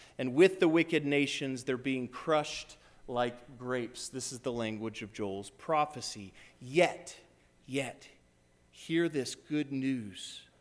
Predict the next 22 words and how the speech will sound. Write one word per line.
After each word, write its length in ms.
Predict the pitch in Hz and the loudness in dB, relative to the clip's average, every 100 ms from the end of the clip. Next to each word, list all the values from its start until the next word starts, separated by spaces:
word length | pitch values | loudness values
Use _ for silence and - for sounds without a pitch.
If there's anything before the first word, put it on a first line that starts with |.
| _ _ _ _ _ _ _ _ _ _ _ - | _ _ _ _ _ _ _ _ _ _ _ -4
Joel 260 | 139 139 | 0 0
chapter 400 | 135 139 127 131 | 0 0 0 -2
two 300 | 117 135 123 | -8 -6 -4
in 160 | 113 110 - - | -4 -6 -12 -14
the 80 | 120 | -6
middle 320 | 120 131 117 | -2 -2 -2
of 100 | 110 | -4
verse 280 | 120 113 - | -6 -6 -6
thirteen. 640 | 123 98 - 135 113 95 - _ _ _ _ _ _ _ _ _ _ _ _ _ _ _ _ _ _ _ | -6 -6 -10 -10 -8 -10 -18 _ _ _ _ _ _ _ _ _ _ _ _ _ _ _ _ _ _ _
Return 580 | 135 120 - 143 135 127 | -10 -8 -6 -6 -4 -8
to 140 | 131 | -10
the 120 | 113 107 | -10 -8
Lord. 480 | 117 143 107 90 - _ _ _ _ _ _ _ _ _ _ _ _ | -6 -6 -6 -10 -20 _ _ _ _ _ _ _ _ _ _ _ _
This 140 | 110 | -12
is 100 | 127 | -10
the 160 | - 120 | -10 -8
day 200 | 117 120 | -4 -4
of 120 | 120 | -4
the 80 | 120 | -6
Lord, 340 | 113 139 139 | -6 -2 -4
Christian. 540 | - - 104 - 123 123 | -4 -12 -10 -12 -12 -4
Return 720 | 139 135 - 190 202 143 135 | -4 -4 2 4 6 4 0